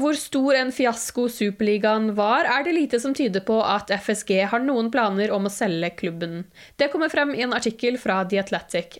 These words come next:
signert Matt Slater. Slater har blant annet snakket med Bruce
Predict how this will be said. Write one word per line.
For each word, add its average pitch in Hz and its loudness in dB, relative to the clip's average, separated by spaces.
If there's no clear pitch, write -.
signert 208 0
Matt 190 -4
Slater. 180 -4
Slater 285 0
har 294 2
blant 277 0
annet 240 0
snakket 262 -2
med 220 0
Bruce 220 0